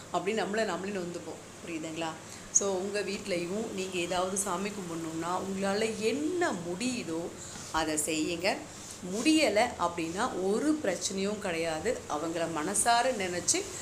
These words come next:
நம்மளுடைய வாழ்க்கை நலனுக்காக வேண்டிக்கோங்க. அவ்வளவுதான், வேற ஒண்ணும் இல்ல. நம்ம செய்யற இந்த, இந்த திதியான பலன் அவங்க அடுத்த பிறவியிலையும்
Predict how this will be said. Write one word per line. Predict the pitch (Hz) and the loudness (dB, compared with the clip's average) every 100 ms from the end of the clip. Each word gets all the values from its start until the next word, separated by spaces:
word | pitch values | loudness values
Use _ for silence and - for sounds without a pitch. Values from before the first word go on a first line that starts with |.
| - - 190 | -10 -4 0
நம்மளுடைய | 190 196 180 175 180 233 - | 0 0 0 2 2 2 2
வாழ்க்கை | 175 185 196 185 | 2 2 0 -2
நலனுக்காக | 160 160 165 - 156 226 175 | -2 -4 -4 -4 -2 -2 0
வேண்டிக்கோங்க. | 160 170 156 160 151 170 220 - - - - - - | 0 -2 -4 -4 -2 0 -2 -4 -12 -12 -10 -10 0
அவ்வளவுதான், | 240 196 160 151 190 185 - 185 | 4 4 4 2 0 -2 -4 2
வேற | 185 175 | 4 4
ஒண்ணும் | 170 196 240 220 175 | 0 -2 0 0 0
இல்ல. | 175 - 180 | 0 -2 -2
நம்ம | 185 185 | -2 0
செய்யற | 202 202 262 294 | 2 2 4 4
இந்த, | 240 202 185 170 160 - - - - | 4 2 2 2 0 -6 -14 -14 -6
இந்த | 214 208 | -6 -4
திதியான | 226 302 285 202 175 - | 2 6 6 6 4 4
பலன் | 214 220 320 359 | 8 10 10 8
அவங்க | - 202 220 226 | 4 4 4 6
அடுத்த | 190 226 311 311 | 6 6 2 0
பிறவியிலையும் | 240 226 233 240 214 208 285 | 0 0 2 2 0 0 -2